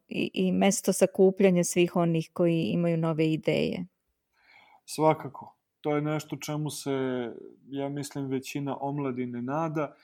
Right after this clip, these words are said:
Speaker 2: Čak i oni koji su suviše mladi da bi znali šta je S K C nekada bio i šta je značio, a, iako možda i nesvesni, a, da je tako mesto postojalo,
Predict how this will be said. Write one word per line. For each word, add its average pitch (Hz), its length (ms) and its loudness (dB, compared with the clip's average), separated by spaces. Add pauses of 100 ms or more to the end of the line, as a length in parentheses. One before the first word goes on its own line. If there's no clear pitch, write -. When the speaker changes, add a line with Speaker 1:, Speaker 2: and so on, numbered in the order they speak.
(120)
Speaker 2:
Čak - 280 -8
i 208 60 -2
oni 196 260 0
koji 165 500 2
su - 320 -8
suviše 170 500 -2
mladi 147 440 0
da 131 140 -2
bi 127 140 -4
znali 135 400 -2
šta - 400 -4
je 123 100 -4
S - 100 -12
K 127 280 -8
C - 140 -8 (880)
nekada 135 800 -6
bio 127 500 -4
i 110 40 -14
šta 131 240 -8
je 120 140 -4
značio, 117 600 -8 (640)
a, 131 280 -12
iako 156 360 -4
možda 147 340 -2
i 139 60 -2
nesvesni, 160 840 -4 (200)
a, 135 840 -6
da 127 200 -10
je 131 120 -8
tako 143 280 -8
mesto 139 340 -8
postojalo, 135 720 -8